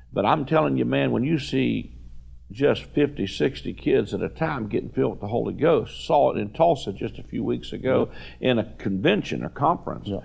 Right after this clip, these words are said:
Speaker 1: people getting filled with the Holy Ghost. Just saw a few, meet-, just several places we've been recently, because another generation never had the experience, and they don't have to have it the way we had it,
Speaker 2: Yeah.
Speaker 1: but,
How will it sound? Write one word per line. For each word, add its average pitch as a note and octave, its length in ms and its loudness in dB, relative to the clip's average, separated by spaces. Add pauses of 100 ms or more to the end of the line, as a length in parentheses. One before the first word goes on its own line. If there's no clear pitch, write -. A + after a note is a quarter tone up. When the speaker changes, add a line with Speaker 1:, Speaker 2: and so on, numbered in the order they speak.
(280)
Speaker 1:
people A#2 260 2
getting G#2+ 260 0
filled B2+ 260 2
with G2 100 -6
the - 60 -8
Holy G2+ 300 -2
Ghost. - 440 -2
Just G#2 340 -6
saw C3 300 2
a - 80 -2
few, A#2+ 340 0 (300)
meet-, C3+ 320 2
just A#2+ 240 -2
several D#3 240 2
places B2 400 0
we've A#2+ 160 2
been A#2 140 0
recently, C3+ 540 0
because G#2+ 440 -2 (380)
another C3+ 340 4
generation C3 800 2
never F#3 280 4
had F3+ 300 4
the C3 100 2
experience, G2 440 -2
and A#2+ 80 0
they F3 80 4
don't A3 140 2
have A#3 140 -2
to G3+ 80 2
have G#3 160 4
it - 80 -8
the - 40 -4
way E3 160 6
we D#3+ 220 2
had E3+ 280 2
it, - 120 0
Speaker 2:
Yeah. E3 100 0
Speaker 1:
but, C3 300 4